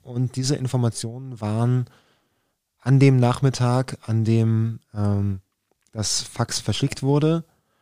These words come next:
vorher an einem Computer in diesem Frankfurter Pol-, ersten Frankfurter Polizeirevier,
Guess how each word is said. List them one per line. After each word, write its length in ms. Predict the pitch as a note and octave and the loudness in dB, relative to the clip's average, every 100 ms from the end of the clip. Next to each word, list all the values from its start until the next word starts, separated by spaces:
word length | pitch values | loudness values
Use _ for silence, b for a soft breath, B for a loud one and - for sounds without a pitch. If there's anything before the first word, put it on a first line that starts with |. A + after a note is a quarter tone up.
| _ _ _ _ _ _ _ _ - | _ _ _ _ _ _ _ _ 2
vorher 400 | C3 C3+ C#3 - | 4 6 4 0
an 160 | B2 C#3+ | 0 2
einem 320 | B2+ C3 B2+ | 4 4 4
Computer 500 | B2+ A2 B2+ C#3+ C#3+ | 2 4 4 4 4
in 180 | B2+ C3 | 4 4
diesem 260 | B2+ B2+ | 4 2
Frankfurter 540 | B2 B2 B2 - B2 B2 | 0 -2 -2 0 0 2
Pol-, 180 | B2+ - | 0 0
ersten 260 | B2+ C3 B2 | -2 -2 0
Frankfurter 400 | B2 A#2+ B2 A#2 | 0 2 0 2
Polizeirevier, 920 | A#2+ - A2+ A#2+ C3 A#2+ C#3 C#3 | 0 0 0 2 2 4 6 6